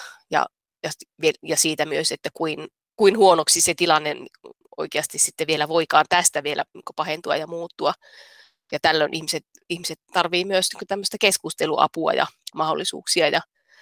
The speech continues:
paikkoja purkaa sitten niitä omia, omia tuntemuksia. Että, ja on tietenkin tärkeää, että ihmisiä ei jätetä näitten huoltenkaan kanssa yksin, että sen lisäksi, että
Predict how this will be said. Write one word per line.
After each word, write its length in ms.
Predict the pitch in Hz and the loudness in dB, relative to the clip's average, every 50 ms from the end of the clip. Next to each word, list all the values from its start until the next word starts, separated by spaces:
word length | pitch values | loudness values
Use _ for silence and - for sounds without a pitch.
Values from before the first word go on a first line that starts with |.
| _ - - - _ | _ -20 -20 -14 _
paikkoja 420 | - 170 170 - - 180 165 156 - | 2 2 2 4 4 6 6 6 4
purkaa 400 | - 185 170 170 165 - 165 147 | 2 -4 -4 -4 0 2 2 4
sitten 380 | 147 - - 147 - _ 165 - | 4 2 0 -2 -4 _ -6 -4
niitä 240 | - 160 - 160 131 | -4 -4 -2 -2 -2
omia, 280 | - 160 170 160 156 - - - _ - | -2 -4 -4 -6 -6 -6 -8 -14 _ -4
omia 280 | 180 180 180 165 170 | -2 -2 0 -2 -2
tuntemuksia. 720 | - - 170 170 170 165 147 - 196 - - - - 110 113 | -4 -6 -10 -8 -8 -8 -8 -8 -10 -4 -4 0 2 2 0
Että, 220 | - - - - - _ _ _ | 0 -2 -10 -16 -16 _ _ _
ja 100 | - 151 | 2 2
on 80 | 156 175 | 2 2
tietenkin 320 | 170 160 156 156 - 165 | 0 -2 -2 -2 -6 0
tärkeää, 420 | - 170 160 160 - - 139 113 - | 0 0 0 0 -2 -2 -2 -2 -2
että 240 | - - _ - - - _ _ _ _ _ _ _ _ _ _ _ - _ - | -2 -4 _ -8 -8 -8 _ _ _ _ _ _ _ _ _ _ _ -20 _ -2
ihmisiä 340 | 254 269 285 226 190 214 | 0 0 2 4 4 6
ei 80 | 185 180 | 6 6
jätetä 320 | 185 202 196 202 - 180 | 4 4 2 2 2 2
näitten 400 | 175 180 180 180 - 190 180 170 - _ _ _ | 2 2 0 2 0 0 -2 -2 -8 _ _ _
huoltenkaan 600 | 196 247 240 214 190 - 143 - - 143 135 131 | 2 4 4 4 4 2 -2 0 2 0 0 0
kanssa 300 | - - 147 147 - 156 | -2 -6 -6 -6 -10 -12
yksin, 260 | 151 - - - - - | -6 -6 -6 -6 -6 -10
että 220 | - - _ - | -14 -10 _ -10
sen 220 | - - 143 - 165 | -8 -8 -10 -10 -8
lisäksi, 380 | 160 - 165 135 - - - | -6 -2 -2 -2 -2 -4 -8
että 200 | 165 - _ 147 | -8 -8 _ -10